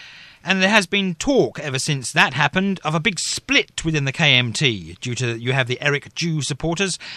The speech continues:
and the Hong Shou-chu supporters. This appears to have brought them together. Of course, there are questions about what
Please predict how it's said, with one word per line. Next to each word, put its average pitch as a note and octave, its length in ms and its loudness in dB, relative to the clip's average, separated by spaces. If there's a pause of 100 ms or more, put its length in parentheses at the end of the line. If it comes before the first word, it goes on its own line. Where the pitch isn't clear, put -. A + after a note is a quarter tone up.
(100)
and F#3 140 -2
the F#3+ 60 2
Hong B3 200 2
Shou-chu A#2+ 640 0
supporters. - 720 -8 (400)
This D#3+ 180 -2
appears D3+ 540 2
to D#3+ 140 -2
have C#3+ 140 -2
brought D#3 220 -4
them D#3 160 -4
together. D3+ 520 0 (420)
Of C#3 80 -16
course, G#3+ 240 4
there G#3 120 2
are G3 120 6
questions F3 400 -4
about E3 340 0
what E3 200 -2